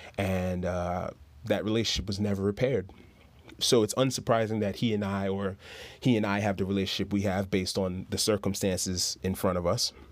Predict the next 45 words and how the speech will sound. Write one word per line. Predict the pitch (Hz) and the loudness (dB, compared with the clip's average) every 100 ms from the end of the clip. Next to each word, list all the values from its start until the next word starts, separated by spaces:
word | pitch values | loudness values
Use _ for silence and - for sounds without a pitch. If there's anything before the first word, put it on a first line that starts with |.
| - - - - - - - | -20 -20 -20 -20 -20 -14 0
And | 143 143 | 2 4
really | 151 160 135 | 2 2 2
just | 127 - | 0 0
at | 117 101 | -2 0
seventy-six | - 127 127 113 120 - | 4 4 2 0 0 0
years | 110 104 | 0 2
old, | 104 101 | 0 0
I | 104 | 0
don't | 104 | -2
imagine | 98 95 95 92 | -2 -2 -2 -2
he's | 95 | -2
changing. | - 82 82 87 - - - - - - - - - - - | -2 -4 -2 -6 -6 -18 -20 -20 -20 -20 -20 -18 -14 -12 -6
I | - | 2
haven't | 147 185 170 | 4 4 4
had | 151 127 | 4 4
any | 107 | 4
more | 101 95 | 2 2
children | 95 107 95 | 2 0 0
since | 92 98 90 | -2 -2 -2
I | |
lost | 87 80 - | 0 0 0
my | 76 | -2
sons. | - 69 69 - | -2 -4 -6 -6
If | - | 0
I'm | 131 127 | 2 4
being | 143 135 | 2 2
completely | 113 117 98 | 0 0 0
transparent, | 98 101 98 - 101 107 - - - - | 0 -2 -2 0 -2 -2 -8 -20 -20 -2
part | - 143 | 4 6
of | 135 | 6
it | 120 | 2
is | 104 | 0
a | |
fear | 95 110 101 | 0 2 2
of | 92 | 2
a | |
repeat | 87 90 98 82 | -4 -2 -2 -2
situation. | - - 65 - - - - - - - - - - | -4 -4 -2 -4 -6 -10 -12 -18 -18 -18 -20 -20 0
But | - | 4
the | 160 | 4
much | 185 202 | 2 0
bigger | 147 135 110 | 2 2 2
reason | 110 101 101 | 2 2 0
is | 98 | 0
simply, | 104 101 98 | -2 0 -2